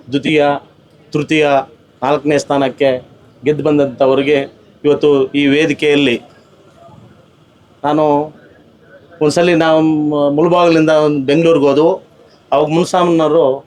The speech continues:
ಕಾಡುಗೋಡಿಯಲ್ಲಿ ಕಾರ್ಪೊರೇಟ್ ಆಗಿದ್ದರು. ಆಫೀಸ್ಗೆ ಹೋದಾಗ ಇರಲಿಲ್ಲ, ಆಮೇಲೆ ಬರೋ, ಬಂದರು. "ಏನಪ್ಪ ಮುಳಬಾಗಿಲಿಂದ ಬಂದಿರೋದು?" ಅಂತ ಕೇಳಿದ್ರು. ಆವಾಗ ಹೇಳಿದ್ವಿ ನಾವು,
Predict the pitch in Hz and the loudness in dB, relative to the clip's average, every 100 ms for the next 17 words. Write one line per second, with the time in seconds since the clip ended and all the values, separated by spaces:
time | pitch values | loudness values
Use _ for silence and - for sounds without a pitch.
0 | _ _ _ _ _ _ _ _ _ - | _ _ _ _ _ _ _ _ _ -2
1 | 160 180 175 165 160 156 151 160 147 160 | 0 2 2 2 4 2 2 0 0 2
2 | 156 147 139 131 104 110 - _ _ _ | 2 2 0 0 -2 -6 -8 _ _ _
3 | _ _ _ - _ _ - - - 165 | _ _ _ -20 _ _ -20 -20 -6 -4
4 | 175 175 156 165 165 165 170 165 - _ | -2 -2 0 0 2 2 0 -2 -8 _
5 | _ _ _ 147 160 175 165 175 160 156 | _ _ _ -4 0 0 0 0 0 0
6 | 143 160 170 151 - _ _ - 135 185 | 0 2 2 0 -6 _ _ -10 -2 0
7 | 170 131 - - _ _ _ _ _ - | 2 0 -2 -20 _ _ _ _ _ -4
8 | 180 180 160 165 170 160 151 147 143 143 | -2 0 0 2 2 2 2 0 2 2
9 | 147 143 160 147 135 151 170 _ _ _ | 0 -2 0 2 2 0 0 _ _ _
10 | - 139 147 156 151 127 117 95 | -4 0 2 2 0 0 -2 -4